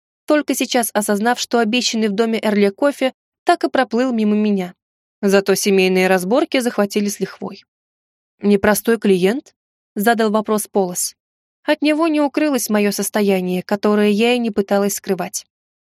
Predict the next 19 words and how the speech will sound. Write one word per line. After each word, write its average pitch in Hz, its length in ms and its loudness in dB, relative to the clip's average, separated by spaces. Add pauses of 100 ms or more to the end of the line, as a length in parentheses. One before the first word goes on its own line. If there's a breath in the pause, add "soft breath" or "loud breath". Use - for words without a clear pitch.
(580)
«Беременная 311 560 2
графиня», 202 560 0 (440)
коротко 302 520 2
охарактеризовала 233 880 0
все 214 180 -4
то, 302 200 0
что - 180 -4
можно 220 320 0
было 202 300 2
озвучить. 185 560 -6 (720)
Поставила 269 500 2
чемоданчик, 208 800 -2 (240)
помыла 277 380 2
руки 254 220 -2
обычным 202 420 -2
способом, 254 640 -4
а 247 80 -4
не 240 100 0
заклинанием. 226 760 -2